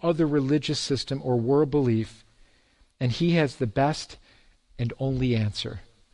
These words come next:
I have not found a better answer than Christianity. And for those of you that might be here and you're saying, "Pastor, that's great.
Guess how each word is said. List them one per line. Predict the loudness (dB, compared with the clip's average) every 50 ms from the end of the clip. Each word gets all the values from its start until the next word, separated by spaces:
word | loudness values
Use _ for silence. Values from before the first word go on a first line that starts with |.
| _ _ _ _ -4 0
I | 0 2
have | 2 2 0 0
not | 0 0 2 2 2 4 2 0 -2 -6 -20 _ _ _ _
found | -20 -14 -2 0 0 0 0 0 0 -2 -2 -4 -6 -10 _ _ -8
a | -6
better | -4 0 0 0 2 2 0 -2 -2 -4 _ _ _ _ -4
answer | -2 -2 -2 -2 -4 -6 -6 -8 -8 -10 _ _ _ _ _ -4
than | -4 -4
Christianity. | -4 -4 -6 -4 -4 -4 -4 -2 -2 -2 -2 -4 -6 -6 -10 -12 -12 -16 -20 -20 _ _ _ _ _ _ _ _ _ _ _ _ _ _ _ _ _ _ _ _ _ _ _ _ -4
And | -2 0 2
for | 2 4
those | 6 6 6 6
of | 6
you | 4
that | 4 4 4 4
might | 0 0 0 0
be | -2 -2
here | 0 0 2 2 4 2 2 -2 -6 -12
and | -6 -4
you're | -4 -2
saying, | -2 -2 -2 -2 -2
"Pastor, | -2 0 -2 -2 -2 -2 -2 -2
that's | 0 -2 -2 -4 -10
great. | -6 -2 2 2 2 2 0 -2